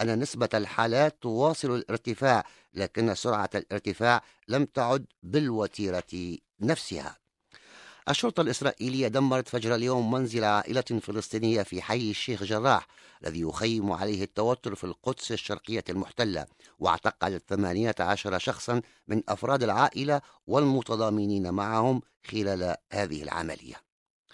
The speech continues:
وجهتنا الآن القاهرة. المرصد العربي لحقوق الإنسان التابع للبرلمان العربي عقد أمس اجتماعه الرابع لمناقشة خطة العمل المقترحة خلال المرحلة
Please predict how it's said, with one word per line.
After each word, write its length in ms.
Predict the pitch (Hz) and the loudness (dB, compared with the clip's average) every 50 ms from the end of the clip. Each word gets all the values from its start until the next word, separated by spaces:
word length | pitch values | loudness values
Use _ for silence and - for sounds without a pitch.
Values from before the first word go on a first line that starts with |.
| - - - - - - - | -20 -20 -20 -20 -20 -14 -10
وجهتنا 380 | 160 135 - - 175 175 160 151 | -6 -4 -2 0 4 4 4 4
الآن 300 | - - - 147 156 143 | 4 2 2 2 2 2
القاهرة. 500 | 131 - - 127 90 73 67 67 71 - _ - | 2 0 0 0 0 0 -4 -10 -14 -14 _ -6
المرصد 420 | 92 92 90 104 123 107 - 107 92 | -4 -2 0 0 0 -2 -2 -2 -2
العربي 420 | 95 92 104 127 123 90 85 82 | 0 2 4 2 2 0 -2 -6
لحقوق 360 | 73 - - - 101 - - | -8 -10 -10 -8 -10 -8 -8
الإنسان 360 | 71 73 92 - - 117 104 98 | -6 -6 -4 -2 0 0 0 0
التابع 360 | 82 - 120 113 95 92 90 | 0 0 0 2 2 2 0
للبرلمان 480 | 87 87 85 104 98 104 101 98 95 | -2 -2 -2 -2 0 0 0 0 0
العربي 480 | 92 92 98 123 131 131 131 143 151 - - - - - - - - - | 0 0 2 2 2 2 2 0 -2 -4 -6 -14 -20 -20 -20 -16 -4 -2
عقد 320 | 131 135 - - 139 135 | -2 0 0 -2 -2 0
أمس 380 | 131 - - 131 156 156 139 - - | 0 0 0 2 2 2 0 -2 -4
اجتماعه 580 | 147 - - 151 139 143 147 147 139 139 139 - - | -4 -4 -2 0 0 0 2 2 0 0 -2 0 0
الرابع 380 | 127 147 151 160 131 113 110 95 | 0 0 2 2 2 2 2 0
لمناقشة 640 | 98 98 98 101 101 98 95 - - 131 - 117 107 - 104 | 0 0 0 0 0 0 -2 -2 -4 -4 -4 -6 -8 -8 -8
خطة 420 | - - 160 156 - 107 - - | -8 -6 -6 -6 -4 -4 -4 -4
العمل 380 | 92 90 87 113 127 123 110 104 | -6 -4 -2 -2 0 0 0 -2
المقترحة 680 | 85 85 95 - - - 147 147 135 117 139 143 139 - - - - - - - _ - | -2 -4 -4 -6 -4 -2 0 0 2 2 2 0 0 -2 -6 -20 -20 -20 -20 -20 _ -4
خلال 300 | - 147 165 190 175 156 | -2 0 0 2 2 2
المرحلة 500 | 135 127 127 120 - - - 143 143 | 2 2 2 0 -2 -4 -2 -2 -2